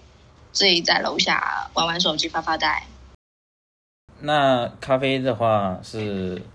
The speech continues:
Speaker 2: 什么时候开始成为你的日常？有没有什么记忆点？
Speaker 1: 好像没有，突然间，就是就是我觉得，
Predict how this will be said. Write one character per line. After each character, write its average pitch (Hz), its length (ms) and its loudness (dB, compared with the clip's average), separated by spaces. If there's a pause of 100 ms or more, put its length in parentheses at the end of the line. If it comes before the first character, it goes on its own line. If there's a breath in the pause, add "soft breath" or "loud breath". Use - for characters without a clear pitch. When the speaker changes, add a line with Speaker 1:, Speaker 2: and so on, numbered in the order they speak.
Speaker 2:
什 - 180 -6
么 113 80 -4
时 110 80 -4
候 110 180 4
开 107 160 -2
始 101 100 -6
成 95 220 -6
为 160 80 2
你 92 80 0
的 80 140 -2
日 95 200 -6
常？ - 220 -14 (960)
有 196 80 -6
没 95 120 -2
有 101 120 -2
什 95 100 -10
么 92 80 -6
记 98 240 -10
忆 90 80 -6
点？ 85 240 -12 (960)
Speaker 1:
好 196 240 -4
像 226 360 2
没 180 240 0
有， 180 200 0 (140)
突 302 220 2
然 190 240 2
间， 185 400 -2
就 226 120 -4
是 220 400 0 (1200)
就 302 100 0
是 302 140 4
我 208 140 0
觉 196 140 2
得， 202 200 4